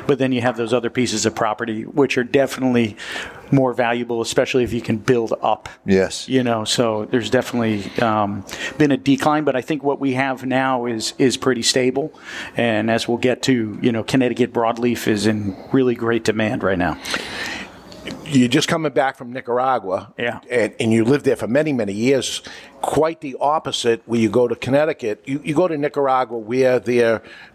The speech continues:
Speaker 3: uh, never mind where the factories are, where they're making the cigars, but you go where the farms are, and there's villages, and there's people live, and they work the farm, and that's it. And you go to Connecticut where the farms are,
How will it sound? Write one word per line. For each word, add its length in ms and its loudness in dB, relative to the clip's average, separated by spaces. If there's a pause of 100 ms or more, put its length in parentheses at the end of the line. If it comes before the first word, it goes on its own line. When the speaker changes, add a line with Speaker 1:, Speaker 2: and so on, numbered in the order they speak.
Speaker 3:
uh, 300 0 (100)
never 240 0
mind 240 -2
where 120 0
the 60 0
factories 600 -2
are, 240 0
where 160 -4
they're 100 2
making 240 2
the 80 2
cigars, 380 2
but 120 -2
you 120 2
go 160 4
where 240 0
the 120 2
farms 540 0
are, 380 -4 (520)
and 320 4
there's 140 4
villages, 560 0
and 120 -6
there's 140 -4
people 300 0
live, 300 4
and 100 -2
they 80 -2
work 260 -2
the 80 -4
farm, 360 2
and 100 -4
that's 240 0
it. 320 2 (220)
And 320 2
you 80 2
go 160 2
to 80 -6
Connecticut 600 0
where 120 2
the 100 0
farms 420 0
are, 280 2